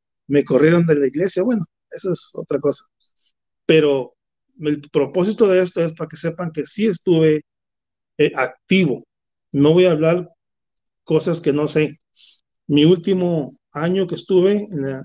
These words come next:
Luz del Mundo, mi encargado era Adoraín Joaquín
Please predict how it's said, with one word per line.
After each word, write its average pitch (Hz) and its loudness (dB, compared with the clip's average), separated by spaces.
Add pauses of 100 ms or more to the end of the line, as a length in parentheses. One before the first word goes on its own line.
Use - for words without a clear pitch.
(160)
Luz 151 2
del 170 4
Mundo, 180 4 (560)
mi 143 4
encargado 143 2
era 175 0 (340)
Adoraín 147 0 (360)
Joaquín 135 -4